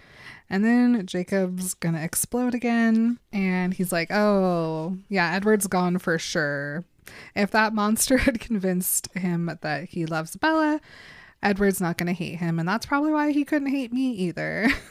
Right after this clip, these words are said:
And then Edward has the bad news for Jacob, which is that he called Carlisle <laughs> and told him this, and Carlisle's like, "Okay, I'm coming back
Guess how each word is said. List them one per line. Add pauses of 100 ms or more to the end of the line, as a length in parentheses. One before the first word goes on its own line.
(100)
And
then
Edward
has
the
bad
news
for
Jacob,
which
is
that
he
called
Carlisle (280)
<laughs>
and
told
him
this, (400)
and
Carlisle's
like, (280)
"Okay, (260)
I'm
coming
back